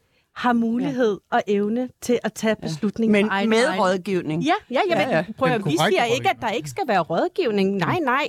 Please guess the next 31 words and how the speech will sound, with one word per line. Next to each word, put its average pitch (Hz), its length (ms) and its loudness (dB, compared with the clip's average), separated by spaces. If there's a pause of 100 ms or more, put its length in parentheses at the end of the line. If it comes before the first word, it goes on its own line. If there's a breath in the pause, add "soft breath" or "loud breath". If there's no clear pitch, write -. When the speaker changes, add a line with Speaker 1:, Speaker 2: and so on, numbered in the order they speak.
Speaker 1:
der 233 60 2
er 208 40 2
jo 202 80 0
rådgivningsmuligheder 233 1200 -2
og 190 100 -4
tilbud 269 440 -4
hele 240 540 -2
vejen 214 360 -4
igennem 220 400 -2
i 254 40 -6
graviditetsforløb. 180 1120 -2 (320 loud breath)
Så - 120 -2
det 233 140 0
er 240 40 2
jo 277 140 -2
ikke, 214 260 -2
vi 233 100 -2
siger 240 220 -2
jo 175 60 2
ikke, 339 180 0
at 339 60 -4
folk 208 260 -2
skal 254 200 -6
sidde 233 400 -2
fuldstændig - 600 -2
ude 233 160 -2
i 262 40 -4
det 233 140 -2
blå 240 220 -2
og - 200 -4
ikke, 220 120 -4